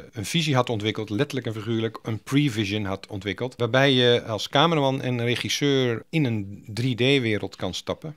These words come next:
een virtual reality wereld, waarbij een, de film eigenlijk al bestaat en de ingrediënten van die film ook al bestaan, omdat die dan getekend worden voor je, zodat je je shots kan bepalen. Daarin kon ik gewoon st-, instappen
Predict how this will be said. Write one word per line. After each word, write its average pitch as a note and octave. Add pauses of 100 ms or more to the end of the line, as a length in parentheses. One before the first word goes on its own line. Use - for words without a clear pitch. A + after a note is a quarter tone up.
(120)
een G2+
virtual G2+
reality A#2+
wereld, F#2+
waarbij B2+
een, A2 (220)
de G#2
film D#3
eigenlijk C3+
al G#2
bestaat C3+ (380)
en G#2+
de G#2
ingrediënten A#2
van C3
die A#2+
film G#2+ (220)
ook C3+
al A#2+
bestaan, G#2
omdat A2+
die F#2
dan E2+
getekend F2
worden A2
voor A2
je, C#3+
zodat D3+
je D3+
je A2+
shots G3+
kan A#2
bepalen. D#2+ (160)
Daarin D#3+
kon C3
ik A2+
gewoon G2+
st-, - (180)
instappen D#3